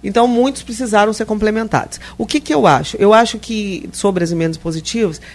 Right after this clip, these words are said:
eu acho que é uma grande oportunidade de trabalhar em conjunto. Como você falou,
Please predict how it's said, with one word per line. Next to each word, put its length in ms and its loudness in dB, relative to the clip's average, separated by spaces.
eu 140 2
acho 180 4
que 80 -6
é 40 2
uma 160 -2
grande 400 2
oportunidade 840 0
de 80 -6
trabalhar 400 2
em 80 -2
conjunto. 580 -4
Como 240 0
você 260 0
falou, 540 2